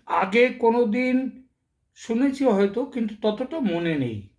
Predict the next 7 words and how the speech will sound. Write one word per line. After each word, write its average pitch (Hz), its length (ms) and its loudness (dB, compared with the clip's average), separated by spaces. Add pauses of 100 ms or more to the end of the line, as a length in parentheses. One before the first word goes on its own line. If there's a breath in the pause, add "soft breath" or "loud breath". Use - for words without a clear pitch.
(720)
কিন্তু 269 220 2
সেদিন 180 840 0 (600)
সেই 190 280 0
যে 202 200 4
নির্জন 196 1000 -2 (320)
কুয়াশা 190 480 -2
ঢাকা 196 720 0